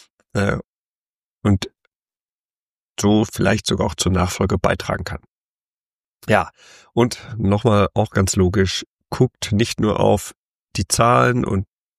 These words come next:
Steueroptimierung, sondern vor allem auf die emotionalen und zwischenmenschlichen Themen. Ähm, ihr braucht einen guten Steuerberater, ihr braucht einen guten Gesellschaftsrechtler, keine Frage. Aber die Dinge,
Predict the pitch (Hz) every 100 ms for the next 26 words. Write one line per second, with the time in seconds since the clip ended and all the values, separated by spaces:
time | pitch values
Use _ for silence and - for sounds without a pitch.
0 | - - 117 135 120 - - 107 107 104
1 | 101 104 - - 101 104 101 - 98 101
2 | 110 95 - _ - _ - - 101 101
3 | - 98 101 90 - 104 107 87 - 90
4 | - 85 - 101 87 80 - _ _ -
5 | 92 95 92 _ _ - 104 104 147 -
6 | 113 135 - 120 110 98 101 101 101 -
7 | 90 113 - 110 113 - 107 95 104 -
8 | 95 - 95 - 92 - _ - 107 127
9 | - 101 98 101 98 _ - - _ _
10 | _ _ _ 98 98 113 110 - _ _
11 | _ _ _ _ - 107 113 110 110 107